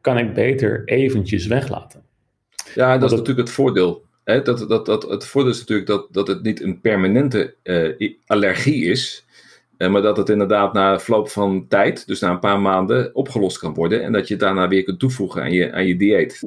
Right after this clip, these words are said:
Speaker 2: En dat is, eh,
Speaker 1: Precies.
Speaker 2: dat vind ik wel, dat vind ik wel een hele mooie benadering.
Speaker 1: Ja.
Speaker 2: Ik heb, ze hebben, ik heb trouwens ook een andere, en dat is, eh,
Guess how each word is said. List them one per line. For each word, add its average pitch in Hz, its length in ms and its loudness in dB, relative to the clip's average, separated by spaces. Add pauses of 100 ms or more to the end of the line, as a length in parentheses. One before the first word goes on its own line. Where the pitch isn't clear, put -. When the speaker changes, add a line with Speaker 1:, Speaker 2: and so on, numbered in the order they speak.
Speaker 2:
En - 100 -4
dat 95 160 0
is, - 180 -6
eh, 98 80 2
Speaker 1:
Precies. 90 500 -2
Speaker 2:
dat - 140 -10
vind 139 120 2
ik 120 80 2
wel, 117 240 2
dat - 180 -4
vind 120 120 2
ik 113 60 -2
wel 107 100 2
een 104 60 0
hele 104 180 0
mooie 95 300 0
benadering. 92 580 -4 (920)
Speaker 1:
Ja. - 100 -6
Speaker 2:
Ik 101 60 2
heb, 127 240 0
ze 127 140 0
hebben, - 280 2 (440)
ik 123 120 -6
heb 123 100 0
trouwens 120 280 2
ook 120 60 0
een 117 80 0
andere, 104 400 2
en 107 160 0
dat 104 160 -2
is, 101 220 -6
eh, 90 480 4